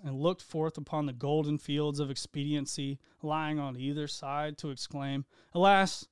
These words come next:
I am sacrificing my usefulness for an idea"? Doubtless. <laughs> But then what if it should turn out that we have the very same foundation for that idea as the fundamental doctrines of salvation?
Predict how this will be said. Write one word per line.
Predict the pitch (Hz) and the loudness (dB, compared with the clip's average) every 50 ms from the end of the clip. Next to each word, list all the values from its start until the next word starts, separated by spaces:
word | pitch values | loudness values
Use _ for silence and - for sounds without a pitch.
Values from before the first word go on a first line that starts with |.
| _ _ _ _ _ _ | _ _ _ _ _ _
I | - 190 | -2 0
am | 220 190 | 0 0
sacrificing | 143 - 196 196 190 165 - - 160 147 143 - - 156 | 2 0 0 0 -2 -4 -4 -2 -2 -2 -2 -2 -2 -2
my | 147 147 | 0 0
usefulness | 139 139 139 180 220 220 - - 160 165 170 160 - | -2 0 0 0 0 0 -2 -4 -4 -4 -4 -4 -6
for | - - 156 | -4 -4 -2
an | 143 143 | -2 -2
idea"? | 135 131 117 127 131 143 165 220 233 - _ _ _ _ _ _ _ _ _ _ _ _ _ _ - 156 | -2 -4 -4 -2 0 2 2 0 -2 -4 _ _ _ _ _ _ _ _ _ _ _ _ _ _ -14 -6
Doubtless. | 117 170 165 156 151 139 139 131 123 117 - - - - _ _ _ _ | -2 2 2 2 2 0 -4 -8 -8 -8 -10 -12 -14 -16 _ _ _ _
<laughs> | _ _ | _ _
But | - - - 170 151 - _ - | -10 -6 -4 -4 -4 -4 _ -8
then | 156 131 156 170 170 165 156 | -4 -2 -2 -2 -2 -2 -2
what | 143 160 170 | -2 0 0
if | 170 165 - - - - _ _ _ - | 0 -2 -4 -6 -14 -20 _ _ _ -8
it | 175 175 | -6 -6
should | - - 156 - | -6 -8 -8 -6
turn | - 151 135 127 | -6 -6 -4 -4
out | 127 127 131 135 135 | -4 -4 -4 -4 -6
that | 131 127 | -6 -6
we | 139 147 | -2 -2
have | 156 165 156 | -2 -2 -2
the | 143 135 | -4 -4
very | 123 135 135 143 151 151 143 | -4 -4 -4 -4 -4 -4 -4
same | - - 151 151 143 | -2 -2 0 0 0
foundation | 139 - 165 143 139 135 131 139 147 - - 151 143 | 0 -2 -2 -2 -2 -2 -4 -4 -4 -4 -6 -6 -6
for | - | -6
that | 147 139 139 139 | -6 -4 -4 -4
idea | 135 131 131 120 131 147 165 156 127 120 127 127 - _ _ _ _ _ _ _ - | -4 -4 -4 0 2 4 4 4 2 -2 -6 -10 -12 _ _ _ _ _ _ _ -4
as | 147 143 - | -4 -2 -2
the | - 143 | -4 -4
fundamental | - - 185 196 196 190 180 170 170 156 | -2 0 0 0 0 0 0 0 -2 -2
doctrines | 135 143 143 147 139 - - 156 139 131 | 0 0 0 0 0 -2 -4 -4 -4 -4
of | 131 120 | -6 -8
salvation? | - - 151 139 127 127 131 131 123 - - 147 143 | -8 -6 -6 -6 -6 -6 -6 -6 -6 -8 -10 -12 -16